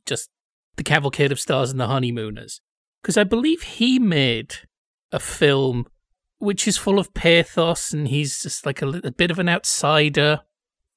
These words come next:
This is the kind of film you can imagine. I'm not accusing Michael Bentine of being this, but you can imagine a comedian who's getting a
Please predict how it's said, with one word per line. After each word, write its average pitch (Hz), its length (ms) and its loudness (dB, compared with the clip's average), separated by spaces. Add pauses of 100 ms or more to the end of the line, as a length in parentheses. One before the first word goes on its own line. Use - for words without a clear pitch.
This - 200 -2
is 302 120 2
the 349 80 0
kind 240 340 2
of 226 80 -2
film 131 520 0 (400)
you 156 120 -8
can 165 220 0
imagine. 170 800 0 (200)
I'm 175 220 6
not 220 180 8
accusing 185 380 2
Michael 165 260 2
Bentine 147 380 2
of 131 100 -4
being 139 320 2
this, 120 160 -4
but - 220 -4 (140)
you 190 120 0
can 202 160 2
imagine 247 380 2
a 233 40 0
comedian 202 460 -2
who's 160 160 0
getting 170 260 2
a 139 100 -6